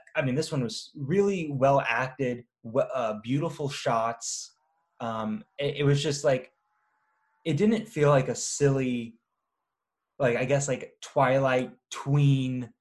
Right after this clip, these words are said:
melodrama crap. It felt like a,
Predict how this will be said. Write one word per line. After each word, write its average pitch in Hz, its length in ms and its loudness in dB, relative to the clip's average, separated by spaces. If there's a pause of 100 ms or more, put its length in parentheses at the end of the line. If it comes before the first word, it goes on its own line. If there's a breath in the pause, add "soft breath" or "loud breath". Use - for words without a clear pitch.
(640)
melodrama 120 1160 0
crap. 120 640 -2
It 139 200 -2
felt 135 260 2
like 123 200 -2
a, 113 260 -2